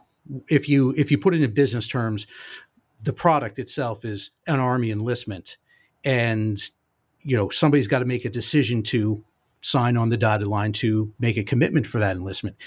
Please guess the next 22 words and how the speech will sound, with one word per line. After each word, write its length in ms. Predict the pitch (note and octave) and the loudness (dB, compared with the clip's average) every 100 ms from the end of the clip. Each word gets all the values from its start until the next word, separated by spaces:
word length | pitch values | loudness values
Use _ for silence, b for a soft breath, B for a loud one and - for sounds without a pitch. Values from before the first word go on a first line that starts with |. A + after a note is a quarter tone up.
| B B | B B
It's 140 | D3+ | 0
a 60 | D#3+ | 2
complex 560 | - C#3+ C#3 C#3 - | 2 0 0 -4 -4
sale. 360 | - E3+ E2+ - _ | -2 -2 -2 -10 _
It's 260 | - B2 - | -8 -6 -2
not 220 | C3 A#2+ | -2 -2
something 340 | - A#2+ A2+ G#2+ | -4 -4 -2 -2
as 120 | - | -2
simple 260 | A#2 A2+ | -2 -4
as 100 | G#2 | -4
Coke, 480 | - D3+ C#3+ C3 - B B B | -2 0 0 -2 -12 B B B
where 320 | C3 A#2+ A#2 | 2 2 2
if 160 | A2 A#2+ | 0 0
you're 180 | A2+ A2+ | 2 2
unhappy 400 | G#2+ D3 C#3+ C3 | 4 4 4 0
with 220 | C3 C3+ | -2 -2
it, 100 | A#2+ | -6
you 100 | B2 | -6
can 140 | B2 | -6
just, 240 | A2+ - - | -6 -8 -6
you 120 | A2+ | -6
know, 120 | G#2 | -6